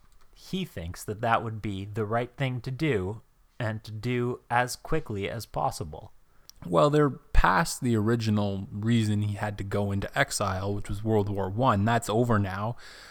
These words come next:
Speaker 2: So is there any reason why Constantine can't come back and resume his duties as the king?
Speaker 1: So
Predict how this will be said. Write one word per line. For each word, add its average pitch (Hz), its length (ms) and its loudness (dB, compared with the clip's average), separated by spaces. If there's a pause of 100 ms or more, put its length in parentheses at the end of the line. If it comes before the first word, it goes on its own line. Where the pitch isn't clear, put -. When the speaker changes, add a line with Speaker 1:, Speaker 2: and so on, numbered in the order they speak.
(120)
Speaker 2:
So 113 320 4
is 107 200 2
there 104 360 6
any 104 440 4 (540)
reason 104 520 4
why 101 360 2
Constantine 104 720 2
can't - 280 -6
come 117 200 4
back 117 340 4
and 104 120 4
resume 101 460 2
his 98 480 -2 (500)
duties 113 380 0
as 110 120 -4
the 104 100 -4
king? 135 340 -2 (300)
Speaker 1:
So - 300 -4